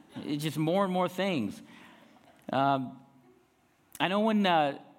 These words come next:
when you're younger and you take your kids to school, I mean, it's, it's across the board. People all have, uh, worries, right? But, uh,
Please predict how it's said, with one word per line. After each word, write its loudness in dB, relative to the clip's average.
when 0
you're 2
younger 0
and -4
you 0
take -2
your -2
kids -4
to -6
school, -2
I -2
mean, 0
it's, 0
it's -6
across 0
the -8
board. -4
People -2
all 4
have, -4
uh, -6
worries, -4
right? -6
But, -6
uh, 2